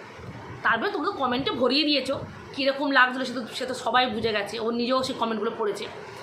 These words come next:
কেমন লাগছিল? এই যে শর্ট ড্রেস যেগুলো পরছে, এগুলো কি সত্যিই ওর ভালো লাগছে?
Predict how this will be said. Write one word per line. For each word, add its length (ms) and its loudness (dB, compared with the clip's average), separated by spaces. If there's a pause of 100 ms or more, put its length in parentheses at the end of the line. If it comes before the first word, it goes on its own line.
(360)
কেমন 300 4
লাগছিল? 360 0 (960)
এই 200 4
যে 100 2
শর্ট 360 2
ড্রেস 220 0
যেগুলো 200 0 (100)
পরছে, 260 -6
এগুলো 340 -6
কি 60 -6
সত্যিই 400 -2
ওর 100 4
ভালো 200 2
লাগছে? 340 0